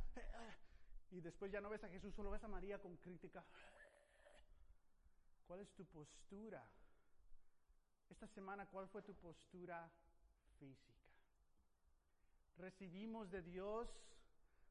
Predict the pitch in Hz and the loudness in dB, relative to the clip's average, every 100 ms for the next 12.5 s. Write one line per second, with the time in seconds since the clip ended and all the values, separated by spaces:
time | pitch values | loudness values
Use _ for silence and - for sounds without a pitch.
0 | - 156 170 175 196 - 139 143 147 160 | -10 -2 2 2 2 0 -2 -2 0 0
1 | 185 190 196 - - - - - - - | -2 -6 -10 -18 -20 -20 -20 -14 -10 -8
2 | - - - 220 220 220 240 220 214 190 | -8 0 6 6 6 4 4 6 6 6
3 | 208 214 240 240 - - - - 170 170 | 6 8 8 6 -2 -8 -2 0 4 4
4 | 180 202 180 196 - 180 156 - 170 180 | 6 6 4 4 6 6 6 4 2 2
5 | 220 226 - - - - - - - 151 | 0 -4 -10 -12 -12 -8 -8 -8 -6 -4
6 | 151 151 147 135 135 170 202 202 - - | -4 -4 -4 -4 -2 -2 -2 -6 -12 -16
7 | - - - 214 208 202 214 226 202 196 | -14 -12 6 8 8 8 8 6 8 8
8 | 196 208 233 254 - - - - - 170 | 8 8 10 8 4 -6 -8 -4 0 2
9 | 175 175 185 160 151 135 - - 165 165 | 2 2 4 4 4 0 -4 -6 0 4
10 | 202 233 - - - - - - 277 277 | 4 0 -6 -16 -18 -14 -14 -2 6 8
11 | 302 262 226 269 262 - 240 269 269 - | 8 6 4 2 -2 2 2 2 -2 0
12 | 262 262 - 262 240 | 2 2 2 2 2